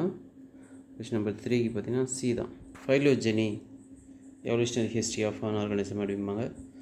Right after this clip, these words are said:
So ஒரு ரேஸோட டெவலப்மெண்ட்டை பார்த்தீங்கன்னா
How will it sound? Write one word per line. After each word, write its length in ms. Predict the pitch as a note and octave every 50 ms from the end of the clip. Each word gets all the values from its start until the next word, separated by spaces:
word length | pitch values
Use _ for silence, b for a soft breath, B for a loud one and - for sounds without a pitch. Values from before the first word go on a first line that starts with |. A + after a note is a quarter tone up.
| B B B B -
So 120 | - - - - A2+
ஒரு 180 | A2+ A#2+ B2 A#2+ A2+
ரேஸோட 440 | A#2+ C3 C3+ C3 C3+ B2+ A#2 A2 G#2 G#2+
டெவலப்மெண்ட்டை 480 | G#2+ A2+ A#2+ A#2 A2+ A2 G2 G#2 G2+ G2
பார்த்தீங்கன்னா 420 | G2 G2+ G2+ - G#2 G2+ A2+ C3